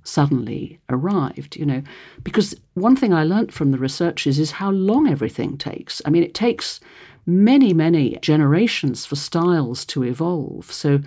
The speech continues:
the pointedness of the arch, for example, again, scholars have studied how it takes twenty-five years for the sharpness of the arch to increase by one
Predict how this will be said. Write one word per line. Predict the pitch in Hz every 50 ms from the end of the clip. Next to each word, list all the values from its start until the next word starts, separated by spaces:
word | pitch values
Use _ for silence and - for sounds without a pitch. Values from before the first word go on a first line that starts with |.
| - - - - - - _
the | - 165
pointedness | 147 - - 214 247 254 - - - 147 139 143 -
of | 165 143 -
the | 156 147 156
arch, | 185 208 190 - - - -
for | - - 120
example, | 98 - - - 110 104 104 - - 117 120 127
again, | 131 131 170 180 165 135
scholars | 143 - - - 180 180 170 147 143 143
have | - 135 -
studied | - - - - 196 202 170 123 - - - - - - - - - -
how | - - 165 156
it | 147 131 143 -
takes | - 196 185 151 143 - - -
twenty-five | - - 196 185 - - 151 143 - 147 139 131 131 135 -
years | 156 165 165 147 117 - - - 131 - -
for | - - - 147
the | 139 143 131
sharpness | 135 - - 170 170 170 170 - - 127 127 123 -
of | 131 127 143
the | - 120 -
arch | - 147 143 131 - - - - - -
to | - 147
increase | 143 135 139 143 - - 185 165 127 - - -
by | - - 139 143 143 143
one | 135 139 147 156 160 151 147 139 143